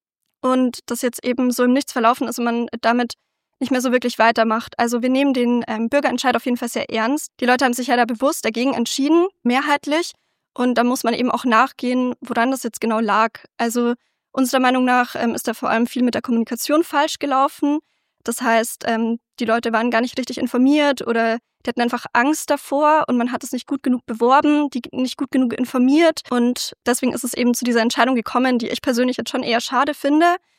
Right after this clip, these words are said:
Also ich wäre schon eher für die Stadtbahn gewesen, aber ja, die damalige Planung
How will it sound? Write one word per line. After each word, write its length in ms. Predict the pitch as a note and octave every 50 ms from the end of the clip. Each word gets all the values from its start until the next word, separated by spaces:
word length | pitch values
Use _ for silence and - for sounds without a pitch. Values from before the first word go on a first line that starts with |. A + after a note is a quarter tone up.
| _ _ _ _
Also 180 | - A#3+ A3 A#3
ich 140 | - - -
wäre 100 | - A3+
schon 140 | - B3+ -
eher 160 | B3 B3 B3+
für 120 | - C#4+
die 120 | C4 C#4+ - _ -
Stadtbahn 460 | - - B3+ B3 - - A#3 B3 B3 A#3+
gewesen, 520 | A#3 G#3+ A#3 B3 C#4 C4+ - D4 D4 D#4+ - _ _ _ -
aber 400 | - A#3+ A#3+ A#3+ B3 A#3+ A#3 A3+ _ _ _ _ _
ja, 200 | - B3 A#3 A#3
die 300 | A3 A#3+ A3+ A3 G#3+ B3+ - _ -
damalige 340 | - A3+ A3+ C4 B3 A#3 A#3
Planung 540 | - - - A3+ A#3+ B3+ A#3+ A#3+ A#3 -